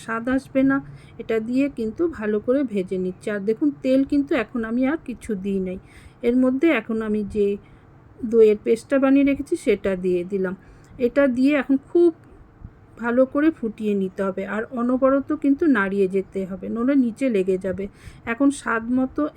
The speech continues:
এক চামচ লবণ দিলাম। লবণটা তো আপনারা নিজেদের অনুযায়ী দিবেন। এখন দিয়ে খুব অনবরত নাড়াতে থাকবো, আর গ্যাসের আঁচ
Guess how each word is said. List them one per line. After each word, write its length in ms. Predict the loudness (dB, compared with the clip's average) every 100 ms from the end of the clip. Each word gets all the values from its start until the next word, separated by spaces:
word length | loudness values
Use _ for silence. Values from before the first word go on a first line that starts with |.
| -8
এক 80 | -8 -8
চামচ 300 | -6 -6 -6 -4
লবণ 280 | -2 2 4 4
দিলাম। 260 | 4 4 2 0 -12 -20 -20 -4 -2
লবণটা 420 | 2 2 2 0 0
তো 40 |
আপনারা 380 | -2 -2 -4 -4 -4
নিজেদের 380 | -4 -2 2 2 2
অনুযায়ী 360 | -2 2 2 4 2
দিবেন। 220 | 0 0 -2 -8 -20 -20 -12 -10
এখন 200 | 0 2 4
দিয়ে 200 | 2 0 -2
খুব 140 | -6 -6 -4
অনবরত 460 | -2 0 2 2 2 2
নাড়াতে 340 | 2 -2 -4 -6 -6
থাকবো, 260 | -8 -6 -4
আর 80 | -4 -2
গ্যাসের 340 | -4 0 0
আঁচ 100 | 2